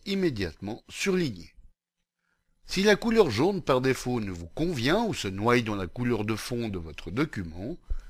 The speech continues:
faites un clic droit sur une partie du texte surligné, puis cliquez sur Propriétés. Dans cette boîte de paramètres qui s'ouvre,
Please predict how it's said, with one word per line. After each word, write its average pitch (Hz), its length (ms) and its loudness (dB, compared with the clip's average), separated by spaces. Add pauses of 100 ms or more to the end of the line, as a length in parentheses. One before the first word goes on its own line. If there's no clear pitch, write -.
(460)
faites 202 300 2
un 196 100 6
clic 135 280 -6
droit 95 280 0
sur 190 200 -4
une 190 80 -2
partie 139 420 0
du 98 160 -8
texte 87 300 -10
surligné, 92 720 -6 (480)
puis 196 180 2
cliquez 127 480 0
sur 170 400 -4
Propriétés. 151 800 0 (1400)
Dans 143 240 2
cette 185 240 2
boîte 160 200 6
de 139 80 4
paramètres 104 580 0
qui 87 140 -8
s'ouvre, 208 580 -2